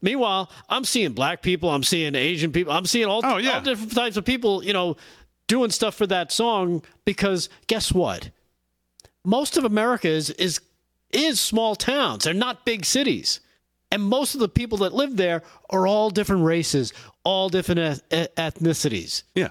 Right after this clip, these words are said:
Speaker 2: we've
Speaker 1: You
Speaker 2: said
Speaker 1: know,
Speaker 2: this. We've talked about the suburbs.
Speaker 1: it's
Speaker 2: They're
Speaker 1: insane.
Speaker 2: also div-, they're more diverse now, the suburbs, than they've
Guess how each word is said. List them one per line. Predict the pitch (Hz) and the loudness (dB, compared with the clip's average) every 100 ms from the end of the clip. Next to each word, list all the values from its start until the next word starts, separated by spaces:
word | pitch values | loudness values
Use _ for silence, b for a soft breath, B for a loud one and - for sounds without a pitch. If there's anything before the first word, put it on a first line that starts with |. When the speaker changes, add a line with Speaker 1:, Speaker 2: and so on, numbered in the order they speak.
| - | -6
Speaker 2:
we've | - 139 170 | -4 -2 0
Speaker 1:
You | |
Speaker 2:
said | 175 | -2
Speaker 1:
know, | 151 | -2
Speaker 2:
this. | - | -2
We've | 160 156 | -2 -2
talked | 196 180 | -2 -2
about | 175 165 | -4 -2
the | 135 | -2
suburbs. | - 147 143 147 139 185 | 0 0 0 0 0 0
Speaker 1:
it's | |
Speaker 2:
They're | 127 | 0
Speaker 1:
insane. | 226 175 156 285 | 2 2 2 0
Speaker 2:
also | 151 170 156 | 0 -2 -2
div-, | 135 113 139 | -4 -4 -4
they're | 135 | -2
more | 131 175 | 0 0
diverse | 175 151 139 143 - | 0 -2 0 0 -2
now, | 135 127 | 0 0
the | 120 | 0
suburbs, | - 127 117 117 - | 0 0 0 -2 -2
than | 110 | 0
they've | 107 | -2